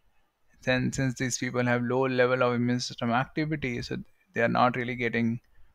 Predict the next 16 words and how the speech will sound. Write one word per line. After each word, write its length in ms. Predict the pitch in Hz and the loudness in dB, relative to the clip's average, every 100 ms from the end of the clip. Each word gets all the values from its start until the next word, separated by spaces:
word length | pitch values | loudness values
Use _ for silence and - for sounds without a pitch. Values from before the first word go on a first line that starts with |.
| _ | _
protected 500 | 143 120 117 - 120 - - - | -4 -2 -2 -4 -6 -8 -20 -8
against 500 | 120 110 113 117 - | -4 0 2 2 0
mental 340 | 120 117 113 110 | -2 -2 -2 -2
illness, 600 | 120 113 - - - - - _ _ _ | -2 -2 -6 -12 -14 -18 -20 _ _ _
right?" 300 | - - 175 - _ _ _ _ _ - _ _ - | -2 -2 -2 -8 _ _ _ _ _ -20 _ _ -14
So 340 | - 156 - - _ - - - 143 | -6 -4 -4 -8 _ -20 -20 -10 -4
this 260 | 147 143 | 0 0
researcher 680 | 143 135 - 180 220 190 240 349 - | 2 2 4 4 4 0 -2 -4 -4
is 440 | 160 151 151 - - - | -2 -2 -6 -12 -16 -6
essentially 420 | 143 143 135 160 | -2 -2 0 0
making 340 | 139 135 147 | 0 0 0
that 220 | 135 - | 0 0
mistake 600 | 127 120 - 135 117 - - - - - | -2 -4 -2 0 -2 -6 -20 -20 -20 -6
that 260 | 120 117 117 | 0 0 0
he 220 | 123 123 | -4 -6
is 260 | 120 - | -6 -8